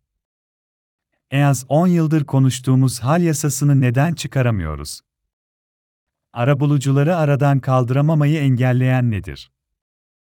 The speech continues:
Çiftçinin üretim maliyetlerini düşürmek ya da maliyet kalemlerini daha dinamik şekilde desteklemek adına neler yapıyoruz? Sorular uzar, gider.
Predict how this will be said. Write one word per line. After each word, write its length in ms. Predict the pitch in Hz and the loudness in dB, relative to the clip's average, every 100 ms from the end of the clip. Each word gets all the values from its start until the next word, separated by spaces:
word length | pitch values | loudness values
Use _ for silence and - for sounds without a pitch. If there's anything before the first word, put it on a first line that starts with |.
| _ _ _ | _ _ _
Çiftçinin 580 | - 139 131 - 139 180 | -4 -4 -4 0 2 2
üretim 440 | 156 135 123 185 | 2 0 0 0
maliyetlerini 760 | 170 151 139 139 127 135 135 151 | 2 2 2 0 0 0 0 0
düşürmek 580 | 120 - 123 131 127 - | -4 -4 0 0 0 -2
ya 120 | 120 | -2
da 120 | 131 | 0
maliyet 480 | 123 120 117 127 - | 2 2 0 -2 -4
kalemlerini 680 | - 139 131 131 127 131 110 | -2 2 2 2 2 2 0
daha 280 | 113 123 120 | 0 -2 0
dinamik 360 | 120 123 165 | 0 0 0
şekilde 480 | - 156 - 139 151 | -2 -4 -2 -2 0
desteklemek 640 | 127 120 127 120 120 160 170 | 0 -2 -4 -4 -2 -2 -2
adına 280 | 143 147 139 | -2 2 2
neler 340 | 127 120 110 | 2 2 0
yapıyoruz? 640 | 82 76 82 76 71 - - _ _ _ _ _ _ _ _ _ _ | -4 -6 -8 -8 -10 -14 -18 _ _ _ _ _ _ _ _ _ _
Sorular 560 | - - 135 127 131 175 | -18 -2 2 2 2 2
uzar, 480 | 151 104 76 98 - _ | 0 -2 -4 -6 -8 _
gider. 460 | 117 98 76 69 | -4 -2 -6 -8